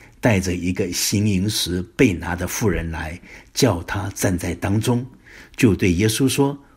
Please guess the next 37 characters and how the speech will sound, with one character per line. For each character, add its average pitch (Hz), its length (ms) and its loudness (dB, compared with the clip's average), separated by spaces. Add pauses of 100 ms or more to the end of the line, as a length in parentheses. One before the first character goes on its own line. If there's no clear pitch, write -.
：“夫 - 260 2
子， - 320 -4 (320)
这 131 180 4
妇 - 200 0
人 90 380 0
是 101 300 -2
正 104 300 0
行 95 300 -2
淫 92 180 0
之 117 160 -4
时 90 320 -2
被 117 220 2
拿 80 260 -6
的。 - 200 -8 (500)
摩 101 200 2
西 117 320 2
在 120 200 0
律 110 220 2
法 - 200 -10
上 95 300 -2
吩 127 260 0
咐 127 140 -2
我 82 160 -2
们， 82 340 -6 (360)
把 87 180 -6 (100)
这 127 240 2
样 101 160 0
的 87 120 -4
妇 - 240 -2
人 87 340 -2
用 95 260 0
石 - 340 0
头 87 240 -4
打 - 260 -4
死。 - 280 -4 (280)
你 92 180 0
说 131 340 2